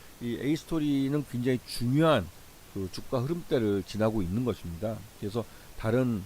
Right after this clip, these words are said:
한알령 해제의 수혜를 받는 다른 드라마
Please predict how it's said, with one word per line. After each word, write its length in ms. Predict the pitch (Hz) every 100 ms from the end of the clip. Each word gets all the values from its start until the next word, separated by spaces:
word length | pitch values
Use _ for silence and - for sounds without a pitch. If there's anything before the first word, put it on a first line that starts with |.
| -
한알령 560 | 135 147 143 135 127
해제의 640 | 123 147 143 143 135 131 123
수혜를 340 | - 151 143
받는 540 | 127 117 117 120 123
다른 240 | 107 110 101
드라마 380 | 104 113 120 107